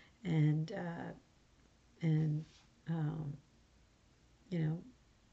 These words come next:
uh, someplace that you feel comfortable, and, uh,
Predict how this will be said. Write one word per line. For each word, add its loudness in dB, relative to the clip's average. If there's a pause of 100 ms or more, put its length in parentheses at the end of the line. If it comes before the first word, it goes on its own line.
(100)
uh, -4 (2500)
someplace -2
that -4
you -4
feel -2
comfortable, -4 (720)
and, 2 (100)
uh, -4